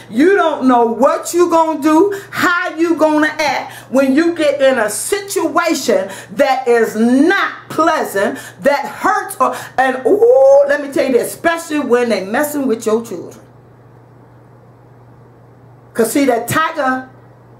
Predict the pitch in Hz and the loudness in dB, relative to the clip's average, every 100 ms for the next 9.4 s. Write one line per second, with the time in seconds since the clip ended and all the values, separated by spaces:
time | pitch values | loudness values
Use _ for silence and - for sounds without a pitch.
0 | - 208 214 320 330 254 214 214 - 220 | -2 -2 0 -2 -2 -2 -2 -2 -6 -2
1 | 220 - - - - - - - - - | -2 -4 -8 -20 -20 -20 -20 -20 -20 -4
2 | 311 302 302 277 269 247 220 285 233 220 | 0 0 0 0 0 -2 -4 -2 -2 -4
3 | 214 247 214 208 240 220 196 208 262 254 | 0 0 0 -2 -4 -4 -2 0 0 -2
4 | 160 160 - - - - - - - - | -8 -16 -20 -20 -20 -20 -20 -20 -20 -20
5 | - 208 247 254 240 240 196 226 240 247 | -14 0 2 4 2 0 0 0 0 -2
6 | 247 240 233 208 208 254 262 - - - | -4 -4 -4 -4 -2 -2 -4 -10 -20 -20
7 | - - - - - - - - 175 - | -20 -20 -20 -8 -8 -4 -6 -4 -10 -10
8 | - 226 - - - - - 240 226 226 | -8 -8 -10 -20 -20 -20 0 2 4 2
9 | 233 254 262 - | 0 0 -2 -6